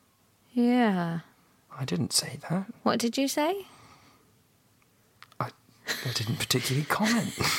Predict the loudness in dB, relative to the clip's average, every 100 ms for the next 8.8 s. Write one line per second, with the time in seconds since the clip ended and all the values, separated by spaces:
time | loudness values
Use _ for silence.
0 | -4 -8 0 0 0 -14 -8 -2 -2 2
1 | 2 8 10 10 8 8 6 8 8 8
2 | 8 8 8 8 4 -6 6 6 8 6
3 | 8 10 8 8 8 8 8 6 4 6
4 | 6 6 4 6 6 8 6 6 4 6
5 | 8 8 6 4 2 2 2 0 -6 -10
6 | -10 0 4 4 4 4 6 4 4 4
7 | 4 4 2 4 4 4 4 4 4 4
8 | 2 2 2 2 2 0 -6